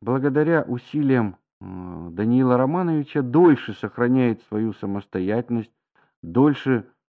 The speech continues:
противостоит монголам, и в то же время, э, ей удаётся, э, бороться и с натиском с запада. В тысяча двести сорок первом году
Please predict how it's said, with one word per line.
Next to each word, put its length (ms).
противостоит 720
монголам, 840
и 140
в 100
то 160
же 140
время, 580
э, 200
ей 360
удаётся, 840
э, 40
бороться 760
и 260
с 220
натиском 760
с 40
запада. 560
В 40
тысяча 260
двести 520
сорок 460
первом 360
году 440